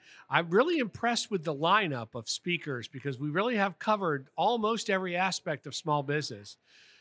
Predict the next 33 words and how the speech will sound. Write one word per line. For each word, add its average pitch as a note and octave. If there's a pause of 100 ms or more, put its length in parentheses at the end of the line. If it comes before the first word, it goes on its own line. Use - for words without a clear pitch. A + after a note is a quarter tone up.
(120)
Uh, C3+
I -
had D#3+
a -
young D#3
lady D#3+
talking D3+
about C#3
operations, C#3+ (540)
and, C3+
uh, B2+ (420)
I, C#3 (120)
I C3+
love D3
the D3+
conversation D3+
we're C#3
gonna C#3+
have C#3+
about C#3
sales. - (100)
I B2
think B2
that's B2
great A#2+ (240)
'cause A#2
I, B2
it B2+
is C3
a C3
key D3+
component D3
for, A#2